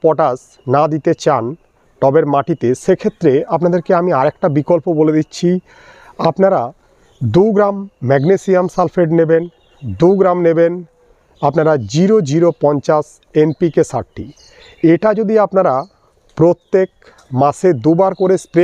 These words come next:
করেন, সেক্ষেত্রেও গন্ধরাজ গাছ কিন্তু আপনার কুঁড়িতে ভরে যাবে। তো বন্ধুরা, এই হচ্ছে কুঁড়ি নিয়ে আসার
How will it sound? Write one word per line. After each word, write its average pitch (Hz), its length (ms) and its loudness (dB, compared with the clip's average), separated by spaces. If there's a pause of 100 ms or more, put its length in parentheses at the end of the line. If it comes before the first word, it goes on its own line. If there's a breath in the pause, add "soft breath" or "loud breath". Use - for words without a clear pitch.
(140)
করেন, 131 220 0 (400)
সেক্ষেত্রেও 156 640 0 (640 soft breath)
গন্ধরাজ 160 440 0 (100)
গাছ 151 160 2 (100)
কিন্তু 160 220 -2 (140)
আপনার 151 300 -2 (440)
কুঁড়িতে 190 340 2 (120)
ভরে 135 260 0
যাবে। 104 200 -6 (760 loud breath)
তো 175 120 0
বন্ধুরা, 220 280 0 (380)
এই 196 180 2 (100)
হচ্ছে 202 300 -2 (300)
কুঁড়ি 196 300 2 (120)
নিয়ে 180 180 2 (120)
আসার 190 280 -2